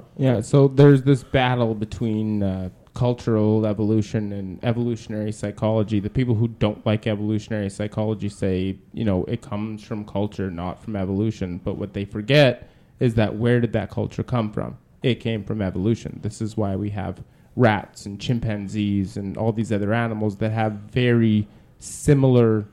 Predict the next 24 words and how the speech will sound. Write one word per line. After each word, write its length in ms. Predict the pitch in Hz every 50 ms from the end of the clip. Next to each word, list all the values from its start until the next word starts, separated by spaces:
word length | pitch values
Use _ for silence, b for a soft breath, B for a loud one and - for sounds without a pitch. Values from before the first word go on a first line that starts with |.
| _
morals, 520 | - 123 127 131 127 120 113 101 101 - 107
especially 420 | 104 - - 117 110 - - 117
when 180 | 113 113 107 107
it 120 | - -
comes 320 | - - 104 104 104 - -
to 360 | - - 110 101 92 90 92 - _ _ _ _ _ -
cooperation 760 | - 131 123 117 113 - - 104 101 113 120 113 - - 117
and 140 | 107 - -
stuff. 340 | - 113 117 - - -
Like, 200 | - 117 110 101 - b b b b b b b b
people 260 | - 143 131 - 131
always 240 | 123 120 113 107 110
ask 280 | 117 110 104 - -
me 160 | - 120 113 107
for 300 | - - 107 107 104 - b b b b b
absolute 640 | - 110 107 107 - - - 127 110 110 107 104 - - - _ _ _
morals, 680 | - 120 120 117 120 120 120 110 107 101 101 107 - -
like 180 | - 104 95 -
an 60 | 101
example. 580 | 107 113 107 - 120 120 113 - - 98 98 117 - -
One 180 | 131 131 120 123
of 80 | 120
them 160 | 113 113 113
is 160 | 113 107 -